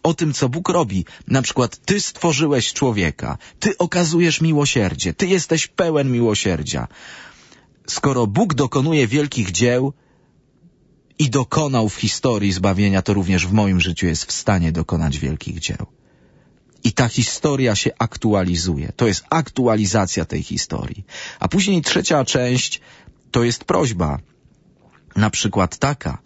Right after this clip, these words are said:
Spraw, aby lud chrześcijański z żywą wiarą i szczerym oddaniem spieszył ku celebracji świąt wielkanocnych.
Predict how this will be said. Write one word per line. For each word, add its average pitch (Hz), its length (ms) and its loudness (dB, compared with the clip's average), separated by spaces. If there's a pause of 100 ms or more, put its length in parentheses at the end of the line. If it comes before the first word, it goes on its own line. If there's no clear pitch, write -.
(440)
Spraw, 120 440 0
aby 104 200 2
lud 127 180 2
chrześcijański 107 920 0
z 82 80 -2
żywą 127 420 2
wiarą 98 380 4
i 92 100 2
szczerym 107 360 2
oddaniem 98 520 2
spieszył 135 600 0
ku 113 140 -2
celebracji 95 640 0
świąt 87 300 0
wielkanocnych. 82 880 -2